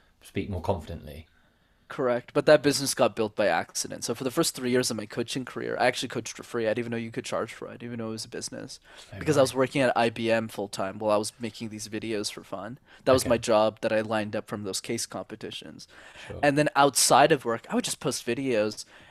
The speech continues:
Speaker 2: And then I met my business partner who said, "You know, you could charge money for people to work with you, right?" And I was like, "What?" And, and now he was right. I, I do this full time now, and it's, it's gone well.
Speaker 1: Okay. And so what sort of clients do you have? Do you have, like, a,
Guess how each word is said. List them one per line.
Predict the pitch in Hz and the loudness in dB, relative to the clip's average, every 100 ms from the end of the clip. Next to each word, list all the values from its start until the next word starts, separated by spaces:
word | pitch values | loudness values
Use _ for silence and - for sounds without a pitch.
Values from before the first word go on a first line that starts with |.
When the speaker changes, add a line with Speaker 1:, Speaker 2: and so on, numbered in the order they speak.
| _ | _
Speaker 2:
And | 127 127 | 2 4
then | |
I | 127 | 4
met | 123 117 | 4 2
my | 117 | 0
business | 107 113 131 - | 0 -4 -4 -4
partner | 117 107 | -2 -4
who | |
said, | 107 107 98 | -4 -6 -4
"You | 117 | -2
know, | |
you | 196 | -2
could | - 127 | -2 -2
charge | 120 113 | -2 0
money | 110 110 123 110 | -2 0 -2 -6
for | - 107 | -6 -8
people | - 113 | -8 -10
to | 95 | -6
work | 95 113 | -6 -6
with | 110 - | -10 -12
you, | - | -16
right?" | - | -16
And | 123 | -14
I | |
was | 101 | -14
like, | 98 98 | -16 -10
"What?" | 123 190 339 - - - - - _ _ | -4 -2 -2 -2 -6 -8 -20 -20 _ _
And, | 135 117 110 | 0 0 -4
and | 135 117 | -4 0
now | 113 107 104 - 107 | 2 2 0 -6 -12
he | - | -10
was | 107 107 | -10 -4
right. | 87 80 98 | -4 -4 -8
I, | 98 | -4
I | 113 | -4
do | 113 | -4
this | 110 | -8
full | 117 | -10
time | 110 110 104 | -8 -6 -6
now, | 104 | -8
and | 101 | -10
it's, | 110 - | -12 -14
it's | - - | -14 -14
gone | - 104 | -8 -8
well. | - - - - _ | -6 -10 -10 -20 _
Speaker 1:
Okay. | 110 107 135 147 127 - | -14 -12 -12 -8 -8 -4
And | 131 | -4
so | 123 139 | 0 0
what | 170 - | 0 -2
sort | - 180 | 0 0
of | 147 | 0
clients | - 151 156 127 | 0 0 0 -2
do | - | -6
you | 85 | -6
have? | 76 76 104 | -6 -8 -4
Do | |
you | 117 | -2
have, | 123 | 0
like, | 123 | 0
a, | 120 | -2